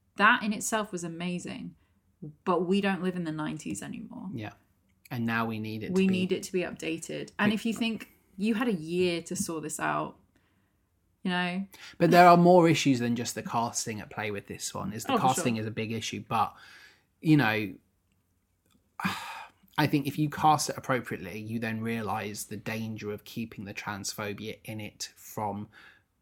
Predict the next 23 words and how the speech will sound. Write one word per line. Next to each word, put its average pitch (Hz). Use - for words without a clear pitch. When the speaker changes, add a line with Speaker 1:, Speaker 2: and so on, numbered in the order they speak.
Speaker 2:
Felicia, 104
and 101
you 95
cut -
those 101
lines. 101
It 123
needs 120
extensive -
work 98
to 104
work -
as -
a -
property. -
So 117
I, 127
I 127
give 131
it 117
one 117
star 110
as, 107